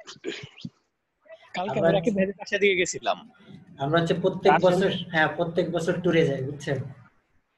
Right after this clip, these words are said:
Speaker 2: আমাদের টিমটা হচ্ছে প্রত্যেক বছর ট্যুরে যায়। যেমন এর আগের বার আমরা গেলাম হচ্ছে মাওয়া,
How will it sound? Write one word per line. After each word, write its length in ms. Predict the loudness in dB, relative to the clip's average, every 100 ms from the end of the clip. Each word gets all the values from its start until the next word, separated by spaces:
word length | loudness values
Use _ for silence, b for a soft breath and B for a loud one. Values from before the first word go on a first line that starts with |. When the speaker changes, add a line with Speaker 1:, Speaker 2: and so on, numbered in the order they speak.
| -8
Speaker 2:
আমাদের 340 | -4 -2 -2
টিমটা 320 | -2 -2 0
হচ্ছে 160 | -2 -4
প্রত্যেক 440 | -8 -8 -6 -4
বছর 280 | -4 -2 -2
ট্যুরে 240 | 0 0 0
যায়। 180 | -2 -8 _ _ _ _ _ _ _ _ _ -20 -20 _
যেমন 220 | -4 -2 0
এর 140 | 2
আগের 300 | 2 4 4
বার 140 | 4
আমরা 200 | 4 2
গেলাম 300 | 0 0 0 -2
হচ্ছে 320 | -2 -2 0
মাওয়া, 480 | 0 2 2 -2